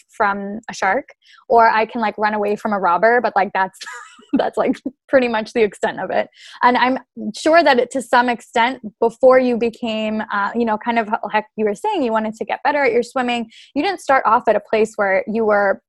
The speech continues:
a lifeguard and, you know, doing all of those things, but you gained all of these new skill sets because while they're all endurance activities, they require different muscle groups and different patterns, right? So you learned those different patterns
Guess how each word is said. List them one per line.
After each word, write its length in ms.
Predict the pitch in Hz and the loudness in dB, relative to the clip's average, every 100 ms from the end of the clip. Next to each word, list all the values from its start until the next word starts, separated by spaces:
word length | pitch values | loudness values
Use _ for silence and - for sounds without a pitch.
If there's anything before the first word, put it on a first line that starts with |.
| - | -2
a 80 | 226 | 4
lifeguard 760 | 254 269 - 233 214 208 196 | 4 4 4 4 6 4 0
and, 340 | 202 208 214 | -4 -6 -6
you 60 | 233 | -6
know, 300 | 202 196 214 - - _ _ 214 | -4 -4 -4 -10 -20 _ _ -6
doing 260 | 226 269 262 | 0 2 4
all 140 | 233 | 4
of 100 | 226 | 6
those 220 | 233 320 | 4 4
things, 240 | - 233 220 | 2 -2 0
but 160 | 233 226 | 0 0
you 580 | 226 240 233 226 208 165 | -2 0 2 2 0 -2
gained 340 | 240 294 339 - | -2 0 0 2
all 180 | 240 247 | 4 4
of 80 | |
these 240 | 226 226 220 | 2 -2 -2
new 260 | 220 247 | -2 -2
skill 360 | 302 - 269 294 | -4 -4 -2 -2
sets 400 | - 190 - - | -2 -6 -6 -10
because 320 | 226 233 214 - _ _ | -10 -6 -6 -8 _ _
while 280 | - 233 269 | 2 6 6
they're 160 | 294 285 | 4 4
all 220 | 247 247 | 4 2
endurance 560 | 220 214 226 247 262 254 | 0 -2 -2 -2 -4 -6
activities, 640 | 214 - 220 294 359 - _ | -8 -4 -2 0 -2 -4 _
they 220 | 233 - _ | 2 2 _
require 420 | 226 - 466 381 | -8 -2 0 2
different 300 | 233 233 226 | 0 -2 -4
muscle 240 | 233 262 254 | -4 -2 -2
groups 300 | 208 202 220 | -2 -6 -8
and 120 | 202 | -8
different 320 | 214 - 208 | -8 -10 -14
patterns, 500 | - 226 226 - 220 | -10 -8 -8 -10 -8
right? 240 | - 233 254 _ _ _ _ _ - | -6 -6 -8 _ _ _ _ _ -10
So 100 | 233 | -2
you 140 | 262 220 | -2 0
learned 360 | 220 240 302 | -2 -2 0
those 160 | 277 262 | 0 0
different 340 | 220 214 208 | -4 -6 -8
patterns 400 | - 190 196 220 | -2 -2 -2 -8